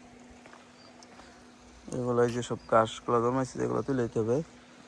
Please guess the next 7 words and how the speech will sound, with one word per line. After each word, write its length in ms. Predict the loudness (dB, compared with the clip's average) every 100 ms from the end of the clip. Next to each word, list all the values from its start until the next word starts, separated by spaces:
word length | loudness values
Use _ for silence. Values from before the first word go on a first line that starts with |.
| -20 -8
আর 80 | -2 0
এটা 140 | 0 0
হলো 200 | 2 4 4 2 -10 -20 -20 -20 -20 -20 -20 -20 -20 -20 -20 -20 -20 -18 -8
এই 60 | -6 -2
কমপ্লেক্সের 440 | 0 0 -2 2 4
বাইরে, 340 | 6 6 4 2 -4 -18 -20 -20 -20 -20 -20 -20 -20 -12 -2
গ্রামের 360 | 2 4 4